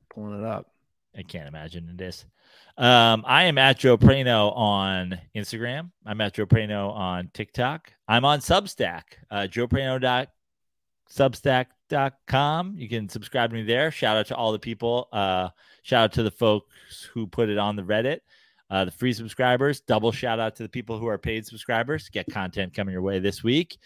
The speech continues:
Speaker 2: And, uh, I will be doing some shows coming to Stamford, Connecticut, June seventh, Wednesday, June seventh. Tickets are on sale now. I've put that on all my, uh, Instagram. If you click on the show's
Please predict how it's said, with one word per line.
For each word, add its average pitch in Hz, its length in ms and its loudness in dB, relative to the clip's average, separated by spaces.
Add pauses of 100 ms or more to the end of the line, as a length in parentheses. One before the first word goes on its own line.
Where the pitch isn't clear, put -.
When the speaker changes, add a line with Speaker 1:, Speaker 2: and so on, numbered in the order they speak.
(400)
Speaker 2:
And, 123 580 -2
uh, 131 640 4 (500)
I 135 160 2
will 143 120 4
be 147 120 -2
doing 160 220 -2
some 160 140 -10
shows 185 460 -2
coming 170 340 -4
to 156 280 0 (340)
Stamford, 185 800 -2
Connecticut, 180 600 -2 (140)
June 147 260 -2
seventh, 151 480 -4
Wednesday, 135 420 -2
June 135 220 -4
seventh. 139 420 -4 (180)
Tickets 139 280 -8
are 139 40 0
on 131 140 -2
sale 120 260 -2
now. 135 380 0
I've 120 220 -4
put 127 140 2
that 123 180 2
on 120 160 0
all 113 220 2
my, 101 500 -2
uh, 90 520 -2
Instagram. 123 580 -6
If 101 100 -14
you 95 60 -10
click - 220 -8
on 95 180 -4
the 85 160 -4
show's 117 800 -4